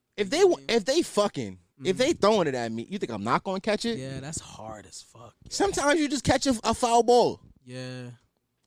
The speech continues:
Speaker 1: It ain't a home run. It's a foul. Yeah.
Speaker 2: Yeah.
Speaker 1: I'm taking it home still.
Speaker 2: Yeah.
Speaker 1: <laughs> You t-, <laughs> they take foul ball homes.
Speaker 2: Facts.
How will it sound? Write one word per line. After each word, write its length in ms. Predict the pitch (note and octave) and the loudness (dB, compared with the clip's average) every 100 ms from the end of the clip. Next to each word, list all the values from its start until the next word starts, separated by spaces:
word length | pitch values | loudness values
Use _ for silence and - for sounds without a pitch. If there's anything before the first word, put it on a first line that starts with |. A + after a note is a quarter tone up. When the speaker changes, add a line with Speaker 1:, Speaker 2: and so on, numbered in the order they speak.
| - | 0
Speaker 1:
It 140 | C4 | 2
ain't 120 | C#4+ C4 | 4 4
a 40 | |
home 240 | C#4+ B3 B3+ | 4 2 2
run. 160 | D4+ | 0
It's 120 | E4+ | -2
a 60 | B3 | -4
foul. 280 | - B3 - | 0 2 2
Yeah. 200 | D4+ G#4 D4+ _ _ - | 4 2 2 _ _ -20
Speaker 2:
Yeah. 80 | A#2+ A#2 - | -20 -20 -4
Speaker 1:
I'm 80 | F3+ | -2
taking 300 | - C#4+ B3 | 0 0 2
it 60 | A#3+ | 2
home 220 | B3+ D#4 | 4 2
still. 360 | A3 C#4+ D4+ E4 _ _ _ | 2 0 0 -2 _ _ _
Speaker 2:
Yeah. 140 | B2 A#2 A#2 A#2+ _ - | -20 -20 -20 _ _ -20
Speaker 1:
<laughs> 60 | - _ _ - - - | -20 _ _ -20 -20 -8
You 100 | C4 | -6
t-, 140 | - - - - A3 | -4 -8 -12 -4 -4
<laughs> 340 | - - - | -4 -16 -2
they 120 | B3+ | -2
take 240 | D#4+ D#4+ - | 0 -4 -2
foul 260 | C#4+ C4+ | 0 2
ball 260 | B3+ C4+ B3 | 2 4 2
homes. 520 | B3+ B3 D#3+ C3+ - _ _ _ - | 2 0 -4 -8 -14 _ _ _ -16
Speaker 2:
Facts. 360 | D#3 C#3+ - | -14 -14 -16